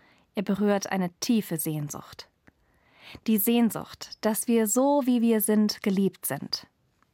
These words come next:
Kein Verbesserungsbedarf, keine Korrekturen,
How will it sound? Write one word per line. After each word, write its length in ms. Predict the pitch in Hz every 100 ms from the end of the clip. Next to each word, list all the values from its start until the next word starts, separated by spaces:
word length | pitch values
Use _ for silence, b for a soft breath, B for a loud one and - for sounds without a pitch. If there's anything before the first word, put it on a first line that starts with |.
| -
Kein 440 | 226 240 269 269
Verbesserungsbedarf, 1040 | - 196 165 160 - - - - - - - _ _ -
keine 460 | - 185 196 208 196
Korrekturen, 640 | 196 175 - 170 -